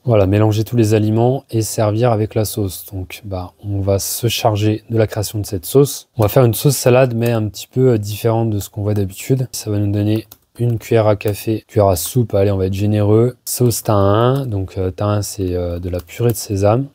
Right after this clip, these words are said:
Ensuite, on va mettre une cuillère à soupe de vinaigre de cidre, une à deux cuillères à soupe, euh, d'huile de colza. N'hésite pas à en mettre plus, hein, selon tes apports caloriques, et cetera. Ensuite, on va mettre,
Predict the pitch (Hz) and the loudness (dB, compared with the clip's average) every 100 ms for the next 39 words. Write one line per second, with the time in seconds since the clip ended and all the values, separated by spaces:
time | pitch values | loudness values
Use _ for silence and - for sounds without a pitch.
0 | 98 - 120 107 101 98 - 120 117 117 | -14 -8 -4 -2 -2 -4 -4 -4 2 2
1 | 104 - 113 107 104 104 123 107 120 117 | 2 -2 -6 -4 -4 -4 -4 0 2 2
2 | 110 101 98 - 151 120 87 127 131 120 | 0 -2 -4 0 2 2 2 2 4 2
3 | 101 107 107 113 104 - 117 107 - 98 | 0 -2 0 2 2 2 -2 -4 -2 0
4 | 98 101 117 117 104 107 104 - _ - | 0 2 2 2 0 0 0 -4 _ -2
5 | 107 101 110 123 131 107 98 - 110 101 | 0 4 4 4 2 -4 -6 -2 -2 -2
6 | - - 120 - 107 104 101 101 98 101 | -4 -6 -6 -2 -4 -4 -4 -4 0 0
7 | 98 101 - 101 104 - - 98 107 - | 0 -4 -2 0 0 -2 -4 0 0 0
8 | 107 98 - 113 - - 104 101 98 101 | -2 -2 0 -2 -2 -8 -2 0 2 0
9 | - - | -4 -12